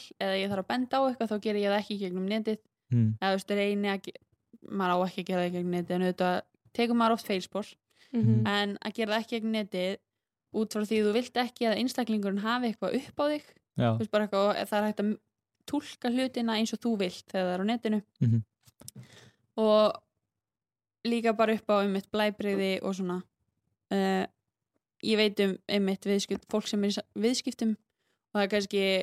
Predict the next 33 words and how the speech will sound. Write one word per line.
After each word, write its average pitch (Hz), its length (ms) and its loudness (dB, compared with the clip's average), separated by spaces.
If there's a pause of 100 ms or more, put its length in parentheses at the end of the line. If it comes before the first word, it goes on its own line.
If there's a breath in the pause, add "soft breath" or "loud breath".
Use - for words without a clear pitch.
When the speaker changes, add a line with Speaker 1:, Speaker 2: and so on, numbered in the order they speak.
(400)
Speaker 1:
segjum 214 320 0
að 214 80 0
ég 233 180 2
sé 202 400 0
að, 196 460 -2 (1600)
eh, 185 480 2
hvernig 185 300 0
á 185 160 2
ég 180 160 0
að - 140 -6
orða 180 260 -2
þetta? 202 720 0
<laughs> - 500 -12
Ég 247 240 2
er 202 320 2
að 202 140 -4
kaupa 254 340 -2
viðskipti 233 480 -4
af 208 240 -2
einhverjum, 185 400 -4
þú 202 120 -4
veist, 185 120 -8
eins 190 100 -4
og 185 120 0
ef 185 100 0
að 185 220 -2 (340)
Davíð 226 320 2
er 208 100 2
að 196 60 -14
gera 208 300 0 (1080)
mynd 220 320 2
fyrir 175 180 -4
mig, 175 200 -8